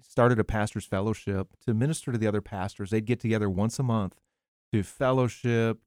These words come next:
to encourage one another, to get into the Word. <clears throat> And it's a group I've spoken to before. And, uh, he invited me to speak, uh, recently. And when I got to the church, Ron, uh, he, um, w-, he,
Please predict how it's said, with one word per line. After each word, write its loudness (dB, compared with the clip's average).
to -2
encourage 4
one 0
another, 2
to -8
get 0
into 0
the 0
Word. 0
<clears throat> -20
And 8
it's 0
a 0
group 4
I've 4
spoken 0
to -6
before. -4
And, 6
uh, 6
he 2
invited 4
me 4
to 2
speak, -2
uh, -2
recently. -2
And 0
when 0
I 2
got -2
to -6
the -4
church, -4
Ron, -2
uh, -2
he, -2
um, -2
w-, -6
he, -8